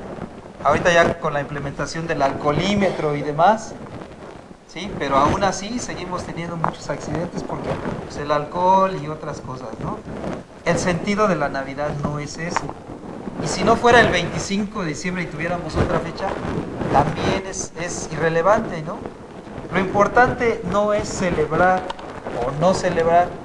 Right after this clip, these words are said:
porque cada año hacemos lo mismo. Es como seguir una tradición. Yo no estoy en contra de la Navidad, déjeme decirle,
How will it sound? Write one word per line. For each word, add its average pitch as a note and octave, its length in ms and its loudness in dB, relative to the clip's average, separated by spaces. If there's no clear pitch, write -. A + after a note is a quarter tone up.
porque C#3+ 240 -10
cada F3+ 560 8
año F3+ 380 -2
hacemos D#3+ 460 -6
lo D#3 100 -2
mismo. F3 440 -8
Es - 240 -10
como E3 220 -2
seguir D#3 300 -4
una E3 160 -2
tradición. E3 560 -4
Yo F#3+ 100 0
no F#3+ 100 -2
estoy E3+ 280 -2
en D#3 60 -4
contra D3 480 -2
de A#2+ 180 -4
la A2+ 140 -6
Navidad, B2 400 -2
déjeme C#3+ 400 -6
decirle, E3 500 -8